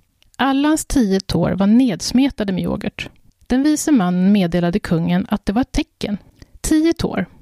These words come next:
I tio generationer skulle släkten Shah härska över Nepal. Men under den elfte kungens styre skulle dynastin falla.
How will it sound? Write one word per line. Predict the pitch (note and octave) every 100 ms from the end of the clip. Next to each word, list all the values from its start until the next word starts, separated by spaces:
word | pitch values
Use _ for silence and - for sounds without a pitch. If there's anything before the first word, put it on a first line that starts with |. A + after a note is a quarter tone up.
| - -
I | B3
tio | - D#4 C#4+ D4
generationer | D#4 D4+ D4+ - D#3+ F3 F3+
skulle | - B3+ B3+
släkten | - C4+ - C4
Shah | - D#3+ F3
härska | F#3+ B3 - - -
över | G#3+ C#4
Nepal. | C#4+ - - - _ _ _
Men | A#3+ B3+ C4 B3+ _
under | A#3+ B3 C4
den | C4+ -
elfte | D#4 C4 - - -
kungens | - F3+ F#3 F#3
styre | - G3 G3 - -
skulle | - C#4+ C#4+
dynastin | D4 D4+ - - E3
falla. | F#3+ G#3+ F#3 -